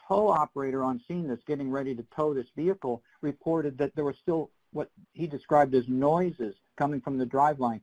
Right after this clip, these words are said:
Dan talks about the car still wanted to, to move. It still wanted to go away. There's nobody in it. It's locked up. The tow operator disconnected the twelve volt battery, but on this particular E V, on this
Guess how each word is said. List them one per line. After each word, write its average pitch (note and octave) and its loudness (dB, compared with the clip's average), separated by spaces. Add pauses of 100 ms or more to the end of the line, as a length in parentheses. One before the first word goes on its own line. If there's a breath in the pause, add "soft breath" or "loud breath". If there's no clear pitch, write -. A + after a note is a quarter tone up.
(160)
Dan D#3+ -4
talks D#3+ 2
about C#3+ -2
the D3 -10
car E3+ 0
still F#3 -2
wanted E3+ -6
to, C3+ -12 (220)
to D3+ -12
move. D#3+ -4
It - -14
still E3+ -4
wanted D3+ -4
to C3+ -4
go D3 0
away. C#3 -2 (160)
There's C#3+ -8
nobody D3+ -4
in E3+ -6
it. C3+ -10
It's A#2+ -12
locked C#3 4
up. D3+ 2 (720)
The C3+ -8 (100)
tow F#3 2
operator E3 0
disconnected D#3 -6
the B2 -4
twelve D3+ 2
volt C3+ -4
battery, C#3 0
but B2 -4
on B2 -2
this F3 -4 (120)
particular G3 -4
E F3 -8
V, D3+ -6 (360)
on B2+ -2
this E3 -2